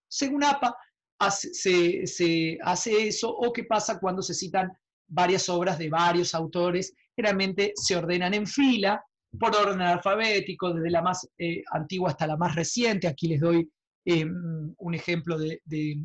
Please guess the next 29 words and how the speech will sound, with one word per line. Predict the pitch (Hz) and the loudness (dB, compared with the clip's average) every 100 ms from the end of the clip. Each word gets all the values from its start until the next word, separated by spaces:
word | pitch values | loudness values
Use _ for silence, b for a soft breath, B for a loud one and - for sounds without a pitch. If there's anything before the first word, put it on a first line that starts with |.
| - | -8
de | 160 | -6
ese | 175 165 | -4 -4
citado | - 139 185 185 180 | -6 0 0 0 -2
que | 156 | -6
me | 156 | -6
parece | 139 156 160 - 160 156 b _ _ _ | -6 -4 -4 -4 -6 -6 b _ _ _
interesante. | 196 185 151 143 - - - 214 - 139 _ B B B B - | 0 0 2 0 -2 -4 -8 -12 -12 -16 _ B B B B -8
Otro | 349 392 | -4 0
de | 320 | 0
los | 214 | 0
puntos, | - 302 269 208 190 180 - | 0 0 0 0 -2 -2 -6
y, | 180 170 160 165 - | -6 -4 -6 -8 -6
y | 165 | -4
esto | 175 151 | -4 -4
se | 156 | -6
los | 147 135 - | -6 -6 -10
dejo | 147 156 160 | -8 -6 -2
abierto | 151 175 170 165 151 | 0 2 2 -2 -4
para | 147 139 | -4 -6
ustedes | - 185 170 | 0 0 0
si | 147 | -2
quieren | 139 156 151 | -6 -4 -2
ampliar | 143 143 196 180 - | -4 -2 0 0 -2
esto | 151 - 156 | -8 -6 -8
que | 151 | -6
les | 147 139 139 | -6 -8 -10
estoy | - | -14
proponiendo | 139 147 143 156 156 151 | -12 -10 -8 -6 -4 -2
hoy | 151 151 | -2 -4